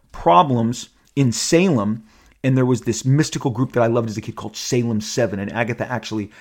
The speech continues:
um, you know, uh, aided the Fantastic Four in defeating this, uh, ba-, this, this, this magic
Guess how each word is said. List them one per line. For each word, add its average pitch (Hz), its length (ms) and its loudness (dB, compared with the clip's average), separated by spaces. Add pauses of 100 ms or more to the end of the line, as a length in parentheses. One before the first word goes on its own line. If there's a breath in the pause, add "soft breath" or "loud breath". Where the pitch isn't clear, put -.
(220 loud breath)
um, 101 340 0 (300 soft breath)
you 120 120 0
know, 101 360 -2
uh, 110 80 -6 (120)
aided 135 280 4
the 117 60 -4
Fantastic 127 480 -2
Four 131 280 2
in 110 60 2
defeating 120 600 -2
this, 113 320 -2 (340 soft breath)
uh, 110 260 -4 (240 soft breath)
ba-, 120 300 -2
this, 113 220 -4
this, 117 260 -4
this 120 280 -4
magic 127 680 0